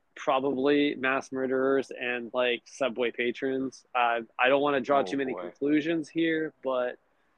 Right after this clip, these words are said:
Speaker 1: like,
Speaker 2: Mm-hmm.
Speaker 1: to be fueled with that type of, uh, I don't know if it's, like, stamina or range, rage to go on.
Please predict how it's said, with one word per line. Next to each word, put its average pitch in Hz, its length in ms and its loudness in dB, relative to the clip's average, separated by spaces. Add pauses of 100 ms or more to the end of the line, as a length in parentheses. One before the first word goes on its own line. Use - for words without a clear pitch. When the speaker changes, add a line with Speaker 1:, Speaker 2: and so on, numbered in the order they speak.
(160)
Speaker 1:
like, 135 320 4
Speaker 2:
Mm-hmm. 107 260 -10 (280)
Speaker 1:
to 185 140 6
be 170 200 0
fueled 196 720 2 (160)
with 131 200 -6
that 143 260 -6
type 143 340 -6
of, 127 280 -8 (120)
uh, 117 340 -4 (1400)
I 135 120 2
don't 143 160 0
know 131 240 -2
if - 120 -18
it's, 117 240 -14 (220)
like, 120 300 -6
stamina 170 760 0
or 135 260 -2
range, 147 720 -2
rage 139 680 2
to 120 100 -12
go 139 220 0
on. 139 80 -4